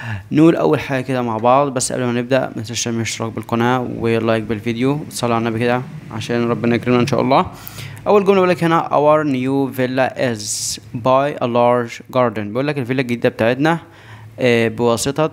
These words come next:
آه، حديقة كبيرة، أو حوا-، عايز أقول حواليها حديقة كبيرة. Surrounded، محاطة بيه، ولا، آه، appeared، ظهرت، ولا separated، منفصل، ولا disappeared،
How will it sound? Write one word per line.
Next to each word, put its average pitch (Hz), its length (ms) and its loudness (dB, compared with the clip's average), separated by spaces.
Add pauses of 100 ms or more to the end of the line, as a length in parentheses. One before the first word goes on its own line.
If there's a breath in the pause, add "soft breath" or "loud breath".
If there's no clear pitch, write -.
(160)
آه، 113 1300 0
حديقة 135 380 0
كبيرة، 113 560 -4
أو 104 100 -4
حوا-، 113 400 -2
عايز 120 240 -2
أقول 135 240 2
حواليها 120 680 -4
حديقة 127 580 -2 (240)
كبيرة. 131 360 4 (500 loud breath)
Surrounded، 160 500 2
محاطة 135 500 2
بيه، 143 280 0
ولا، 117 460 -2
آه، 117 500 0
appeared، 143 540 0
ظهرت، 131 380 2 (400 loud breath)
ولا 120 260 2
separated، 131 540 -2
منفصل، 123 520 -2
ولا 120 380 0
disappeared، 123 520 0